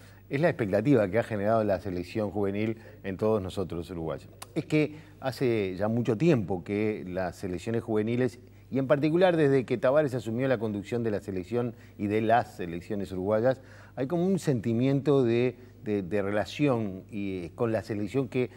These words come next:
ha ido recuperando el afecto y el cariño de la gente hacia la celeste y hacia los jugadores. Y ante la expectativa que se generaba una selección sub-veinte y las posibilidades de que le vaya bien, estamos viviendo realmente un momento muy bueno.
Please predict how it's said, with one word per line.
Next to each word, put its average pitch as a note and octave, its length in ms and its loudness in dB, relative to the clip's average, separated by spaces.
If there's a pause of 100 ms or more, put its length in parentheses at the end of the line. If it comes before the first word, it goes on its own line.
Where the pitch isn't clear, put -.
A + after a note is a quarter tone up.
(160)
ha A2 80 -2
ido C#3 200 6
recuperando A#2 500 2
el A2+ 80 0
afecto G2+ 460 0
y G#2 100 0
el G2 140 0
cariño B2+ 480 2
de G#2+ 80 0
la G2 100 0
gente G#2+ 380 -2
hacia F#2 400 -2 (260)
la G2+ 100 2
celeste E3 640 0
y C#3 180 4
hacia A2+ 520 2
los G2 180 -6
jugadores. D#2 420 -4 (340)
Y A#2 80 -2
ante B2 200 2
la C3 100 6
expectativa C3+ 680 6
que A2+ 120 -2
se G#2+ 160 -4
generaba A2 540 4
una G#2 180 -2
selección G#2 320 -6
sub-veinte A2+ 400 0
y - 20 0
las G#2 80 2
posibilidades A2+ 480 0 (300)
de F#2+ 100 -4
que G#2 80 -4
le G#2 60 2
vaya A2 200 4
bien, C#3 280 2 (240)
estamos D3+ 320 4
viviendo B2+ 320 4
realmente A2+ 520 0
un A#2 200 -4
momento G2+ 500 -4
muy F2+ 240 -8
bueno. C2+ 260 -10